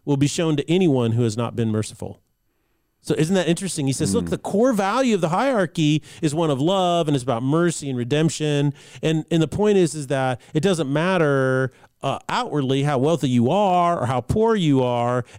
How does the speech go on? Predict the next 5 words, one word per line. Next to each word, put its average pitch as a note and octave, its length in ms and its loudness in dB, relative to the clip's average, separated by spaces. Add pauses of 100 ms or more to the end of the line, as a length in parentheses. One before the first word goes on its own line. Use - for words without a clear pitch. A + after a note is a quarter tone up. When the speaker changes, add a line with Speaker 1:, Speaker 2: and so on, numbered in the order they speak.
(100)
Speaker 1:
Everybody F#3 420 0
has D3 200 0
the C3 100 -8
same E3 520 2
opportunity A#2+ 1000 0